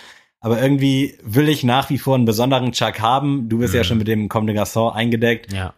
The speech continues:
Speaker 1: Und ich will halt irgendwie keinen Standard-Chuck haben. Also wenn, dann würde ich mir auch einen Comme des Garçons oder irgendwas holen.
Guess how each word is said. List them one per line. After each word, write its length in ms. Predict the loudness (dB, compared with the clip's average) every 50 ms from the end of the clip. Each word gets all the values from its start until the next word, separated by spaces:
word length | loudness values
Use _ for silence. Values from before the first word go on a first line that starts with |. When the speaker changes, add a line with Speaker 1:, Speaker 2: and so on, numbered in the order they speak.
| _
Speaker 1:
Und 140 | _ -4 -4
ich 200 | -2 -2 -4 -4 -4 -6 -10 -16 -20 _ _ _ _ _ _
will 540 | -4 0 2 2 2 2 2 0 -2 -4 -10 _ _
halt 280 | -6 -4 -4 -4 -2 -2
irgendwie 340 | 0 0 0 0 0 -2 -2
keinen 580 | -2 -2 -2 0 0 0 -2 -2 -4 -8 -12 _
Standard-Chuck 1040 | -10 -8 -2 0 0 2 2 2 0 0 -2 -6 _ -6 -2 -2 -2 -2 -4 -8 -16 _
haben. 340 | -2 0 0 0 0 0 -2
Also 220 | -4 -4 -4 -4 -2
wenn, 160 | -2 0 0
dann 160 | -2 -2 -2
würde 180 | -2 -2 -2 -2
ich 80 | -2
mir 160 | -4 -2 -2
auch 160 | -2 -4 -2 -4
einen 160 | -6 -6 -4
Comme 260 | -2 -2 0 0 0
des 80 | -2 -4
Garçons 300 | -2 -2 -2 -2 0 -2
oder 240 | -2 -4 -4 -4
irgendwas 420 | -4 -2 -2 0 -2 -2 -4 -6 -8
holen. 360 | -4 -2 0 0 0 -2